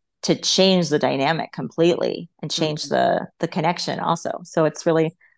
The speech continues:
Speaker 1: it's, it's pretty amazing. It's just, it's hard. It's hard to know what to say and how to say it and all of that. And that's why
Speaker 2: Yeah.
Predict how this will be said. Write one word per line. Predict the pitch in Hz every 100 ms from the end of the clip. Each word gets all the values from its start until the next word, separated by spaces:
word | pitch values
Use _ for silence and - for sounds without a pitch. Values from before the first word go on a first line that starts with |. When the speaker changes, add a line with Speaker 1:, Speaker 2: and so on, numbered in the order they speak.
| _ _ _ _ _ -
Speaker 1:
it's, | 160 - -
it's | -
pretty | - 208
amazing. | 175 185 180 147
It's | 170
just, | 165 156
it's | 170 -
hard. | 196 - -
It's | 170
hard | - 170 165
to | -
know | 160 160
what | 139 156 -
to | 160
say | - 156 160 160
and | 143 135
how | 135 151
to | 170
say | - 147 151
it | 156
and | 143
all | -
of | -
that. | - - -
And | 165
that's | 147 - -
why | 156 156 160 - _ _ -
Speaker 2:
Yeah. | 139 127